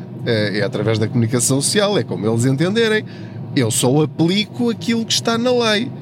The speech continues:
Eu tenho de me preocupar é com o pressário. O pressário é este, o preço do quilowatt é, é, o do quilowatt-hora é este. Agora, se há mais uma taxa ou menos uma taxa, isso não é connosco, isso é com o governo, isso é com o Estado, é com a erse.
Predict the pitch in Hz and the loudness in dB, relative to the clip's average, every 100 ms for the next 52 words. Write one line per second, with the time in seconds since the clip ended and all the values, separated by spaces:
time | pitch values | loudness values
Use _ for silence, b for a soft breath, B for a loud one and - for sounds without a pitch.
0 | - 120 117 127 117 117 123 113 220 247 | -2 0 2 2 2 2 0 0 0 2
1 | 233 208 170 160 127 113 92 98 113 127 | 0 0 0 0 0 0 0 -2 -2 0
2 | - 254 254 208 143 95 82 - 131 131 | 0 0 2 2 2 0 -2 -4 -2 -2
3 | - 151 156 156 165 233 233 240 160 147 | 0 0 2 2 2 0 -2 0 0 -2
4 | - - 143 - B B B B - 135 | -4 -4 -4 -4 B B B B -2 0
5 | 123 120 147 139 131 131 190 220 151 175 | 2 2 2 2 2 2 0 0 0 2
6 | 160 131 95 - - B B B B - | 2 2 0 -6 -10 B B B B -2
7 | 254 220 135 165 - 196 185 226 190 208 | 2 2 0 -2 0 0 2 0 0 0
8 | 196 185 123 - 131 156 147 117 123 110 | 0 0 0 0 2 2 2 2 2 2
9 | 104 110 123 170 202 202 226 226 226 226 | 2 0 0 0 0 -2 0 2 2 0
10 | 254 247 220 214 - 151 113 - 160 170 | 0 0 2 0 -2 0 0 0 0 0
11 | 202 240 220 202 196 196 208 196 214 202 | -2 0 -2 0 0 0 -2 -2 -2 -4
12 | 233 220 - 233 196 196 190 190 202 214 | -4 -2 0 0 0 0 -2 -2 0 0
13 | 247 220 202 190 - - | 2 2 0 -2 -6 -8